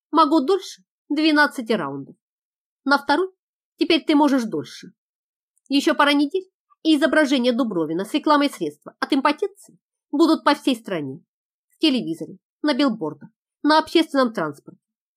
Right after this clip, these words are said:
и вообще, где только можно. Впрочем, Григорию Алексеевичу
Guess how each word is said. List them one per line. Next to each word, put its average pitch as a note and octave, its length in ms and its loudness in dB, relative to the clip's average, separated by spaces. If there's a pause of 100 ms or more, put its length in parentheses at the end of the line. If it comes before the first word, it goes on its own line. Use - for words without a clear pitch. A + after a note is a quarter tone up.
(140)
и D#4 120 4
вообще, D#4 640 0
где D4 260 2
только A#3 360 -2
можно. C3+ 400 -12 (1600)
Впрочем, D4 340 2
Григорию C#4+ 440 2
Алексеевичу D4 640 -4